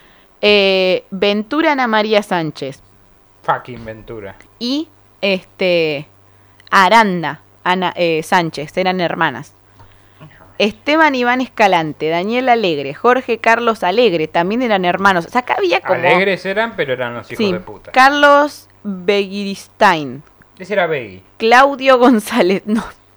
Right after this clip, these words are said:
Speaker 1: Mira, la gente de Begui es muy noble en general.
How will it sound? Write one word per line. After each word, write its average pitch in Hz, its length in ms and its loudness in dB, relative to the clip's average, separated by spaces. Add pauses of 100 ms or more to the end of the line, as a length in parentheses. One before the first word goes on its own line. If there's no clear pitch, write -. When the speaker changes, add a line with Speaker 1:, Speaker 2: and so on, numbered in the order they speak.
(460)
Speaker 1:
Mira, 220 160 -4
la 226 100 4
gente 294 300 -4
de 254 100 -6 (120)
Begui 262 320 -4
es 240 80 -4
muy 226 240 -6
noble 160 280 -6
en 156 80 -12
general. 139 460 -8